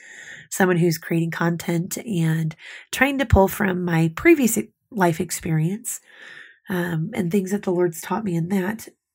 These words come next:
but also trying to pull from, you know, current revelation that the Lord's giving to me, things that he's teaching me right here, right now.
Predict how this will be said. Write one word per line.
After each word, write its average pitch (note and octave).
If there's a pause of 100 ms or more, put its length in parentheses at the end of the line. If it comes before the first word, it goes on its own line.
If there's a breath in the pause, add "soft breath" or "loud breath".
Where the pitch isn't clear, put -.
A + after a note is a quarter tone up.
but -
also G#3 (960 soft breath)
trying F3+
to E3+
pull F3
from, D#3+ (340)
you E3+
know, F#3+
current -
revelation D#3+
that E3+
the F#3
Lord's D#3+ (560 loud breath)
giving G3+
to -
me, F3
things F3+
that F3+
he's E3+
teaching F3
me E3+
right E3+
here, E3+
right E3+
now. F#3